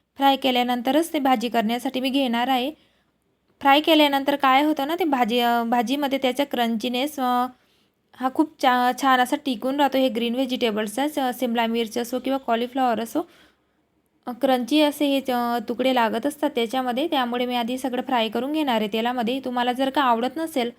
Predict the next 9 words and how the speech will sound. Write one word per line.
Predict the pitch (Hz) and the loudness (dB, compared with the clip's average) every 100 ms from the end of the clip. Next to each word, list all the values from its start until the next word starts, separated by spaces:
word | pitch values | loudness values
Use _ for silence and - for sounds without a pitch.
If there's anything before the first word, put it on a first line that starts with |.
| _ _ _ - | _ _ _ -10
तर | 262 | -6
तुम्ही | 294 294 | -2 2
डायरेक्टली | 233 226 226 247 | 4 2 0 -2
देखील | 240 233 311 | -2 0 0
भाजी | 277 240 220 | 0 -2 -2
करण्यासाठी | 226 208 226 233 247 349 _ _ _ - | -2 -2 -4 -6 -6 -8 _ _ _ -8
हे | 254 | -2
व्हेजिटेबल्स | 262 226 226 220 254 | 0 0 -2 0 0
असे, | 262 - | -2 -4